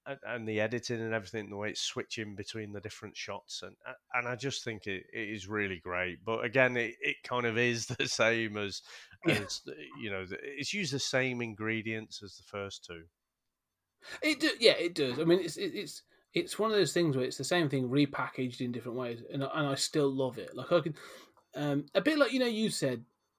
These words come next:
Speaker 2: early on, I mean, you said about the first Back to the Future film, it's one of those films that you can watch all the way through, go back to the beginning and probably just watch over
Speaker 1: Mm-hmm.
Speaker 2: again. Well, technically, that's what we've done by watching all three of them. <laughs>
Speaker 1: <laughs> Yeah. <laughs> That's true, actually. Yeah, yeah.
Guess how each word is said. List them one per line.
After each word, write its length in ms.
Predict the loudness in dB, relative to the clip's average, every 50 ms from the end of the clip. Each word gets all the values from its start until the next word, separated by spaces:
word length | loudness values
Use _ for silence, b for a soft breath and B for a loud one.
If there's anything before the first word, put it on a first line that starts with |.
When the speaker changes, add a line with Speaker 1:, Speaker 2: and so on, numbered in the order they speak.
| _ _ _ _ _ _ -10 -6
Speaker 2:
early 280 | -2 0 0 2 2 2
on, 200 | 2 2 0 -2
I 40 | -4
mean, 180 | -4 -2 -2 -2
you 80 | -2
said 160 | -2 -2 -2 -2
about 140 | -2 -4
the 60 | -6 -4
first 280 | 0 0 0 2 2
Back 200 | -2 -4 -4 -4
to 60 | -10
the 60 | -8 -2
Future 260 | 0 -2 -2 -2 -6
film, 160 | -6 -6 -6
it's 140 | -6 -4 -2
one 80 | 0
of 60 | 2 2
those 120 | 2 2
films 260 | 2 2 2 2 0
that 60 | -2
you 100 | -6 -6
can 140 | -6 -4 2
watch 260 | 2 2 2 2 0
all 80 | 0 0
the 60 | 2
way 140 | 2 0 -2
through, 400 | -4 -4 -4 -4 -2 -2 -2 -4 b b b b b b b _
go 120 | 4 6
back 160 | 8 8 6 6
to 60 | 2
the 60 | 0
beginning 340 | 0 2 2 4 2 2 2 0 -2
and 100 | -2 -2
probably 220 | -2 -2 -2 -2 -4
just 140 | -4 -2
watch 240 | -2 -2 -2 -2 -6
over 140 | -6 -2 0
Speaker 1:
Mm-hmm. 160 | 0 2 2
Speaker 2:
again. 300 | 2 2 2 0 -2 -8 -12 _ _ _ _ _ _ _ _ _ _
Well, 280 | 2 2 2 2 -2 2
technically, 360 | 4 4 6 6 4 6 6 6
that's 140 | 8 6
what 100 | 4 4
we've 160 | 4 2 4 6
done 260 | 6 6 8 6 4
by 120 | 4 4
watching 320 | 4 4 4 2 0 0 0
all 80 | 0
three 220 | 2 4 6 8 8
of 200 | 6 6 4 4
them. 140 | 6 6 6 2 2 4
<laughs> 180 | 4 4 4 4
Speaker 1:
<laughs> 160 | 2 2 6 6
Yeah. 140 | 6 6 4 0 -10 -2 -2
<laughs> 1080 | -2 -2 0 -6 -8 -8 -6 -10 -10 -10 -2 _ -2 -2 2 2 0 0 2 -2 -2 2
That's 280 | 4 4 4 4 0 -6
true, 360 | 0 2 4 4 4 4 4
actually. 480 | 4 2 0 -4 -8 -4 -4 -2 0 0
Yeah, 380 | 2 2 2 2 2 2 2
yeah. 80 | 2